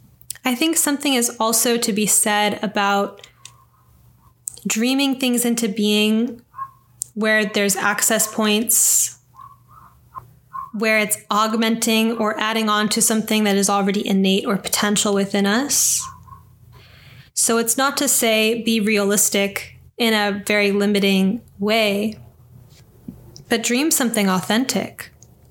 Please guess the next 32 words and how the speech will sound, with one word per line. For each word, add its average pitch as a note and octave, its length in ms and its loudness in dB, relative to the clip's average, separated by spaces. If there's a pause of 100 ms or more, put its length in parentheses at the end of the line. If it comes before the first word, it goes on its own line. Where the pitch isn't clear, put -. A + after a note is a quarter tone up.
(1120)
The A3+ 80 -2
more A#3+ 220 2
authentic B3 560 0
it G#3 80 0
is, B3+ 280 2
the G#3 100 -2
more A3+ 200 0
alive A#3 580 2
it G#3+ 140 -2
feels A3 320 0
within A#3+ 280 -2
us, - 460 0 (120)
and B3 140 2
it's - 400 -2 (880)
arguably A#3 760 0
part A3+ 240 0
of A#3+ 100 0
our G#3+ 120 0
very A3 320 0
design. G#3 760 0 (1800)
But B3+ 120 0
if C4 160 -2
I'm C4+ 160 0
going C4+ 300 0
to C#4 200 0
method A#3 340 0
act A3 280 -2
my A3 120 2
way G3+ 360 2
into G#3+ 240 0
being G3 280 2
president, A3+ 840 0